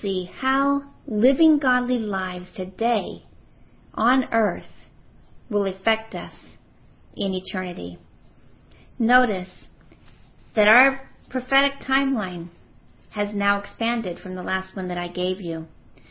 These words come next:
and we will be going over that in a few minutes. But just to recap, last week we saw the events of the first coming of Christ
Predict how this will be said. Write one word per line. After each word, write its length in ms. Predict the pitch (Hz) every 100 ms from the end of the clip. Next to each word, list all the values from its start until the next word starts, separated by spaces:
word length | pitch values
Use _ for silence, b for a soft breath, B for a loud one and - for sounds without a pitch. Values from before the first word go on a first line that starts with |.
| b b
and 140 | 190
we 100 | 214
will 80 | 247
be 120 | 233
going 260 | 233 226 220
over 220 | 240 254
that 180 | 226 196
in 60 | 196
a 120 | 196
few 160 | 202
minutes. 460 | 202 202 196 175 - - - - b b - - - - - - - -
But 100 | 220
just 220 | 302 311
to 80 | 269
recap, 580 | 254 262 - 190 190 - - - - - - - - - -
last 360 | 247 277 277
week 460 | 254 247 190 - - - - - - -
we 160 | 240
saw 240 | 240 247 233
the 200 | 233 220
events 360 | 214 226 220 - - - - - -
of 120 | 302
the 140 | 311 -
first 460 | 269 311 359 - - - - -
coming 380 | 277 262 254 247
of 180 | 220 208
Christ 640 | - 190 180 170 - -